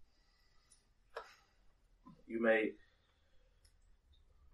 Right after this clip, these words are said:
you may eat or, you may eat or drink as you can while holding the totems.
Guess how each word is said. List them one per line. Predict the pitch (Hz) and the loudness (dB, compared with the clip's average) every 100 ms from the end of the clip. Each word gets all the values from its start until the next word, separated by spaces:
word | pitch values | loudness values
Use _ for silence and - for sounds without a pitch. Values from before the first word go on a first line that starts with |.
| - - - - - - - - _ _ - _ - | -20 -20 -20 -20 -20 -20 -20 -20 _ _ -20 _ 4
you | 117 | 6
may | 113 117 | 8 8
eat | 127 127 | 8 6
or, | 120 - | 2 4
you | 135 | 6
may | 123 | 10
eat | 120 135 | 10 8
or | 120 117 | 4 6
drink | 123 101 - - - 95 | 6 6 2 -12 -14 -2
as | 98 - | 0 0
you | - | -4
can | - 104 92 98 - - | 0 2 2 -4 -12 -12
while | 113 101 | 0 2
holding | 104 101 101 98 | 2 2 0 -2
the | |
totems. | 101 107 101 101 98 - - | 4 6 6 2 -6 -6 -8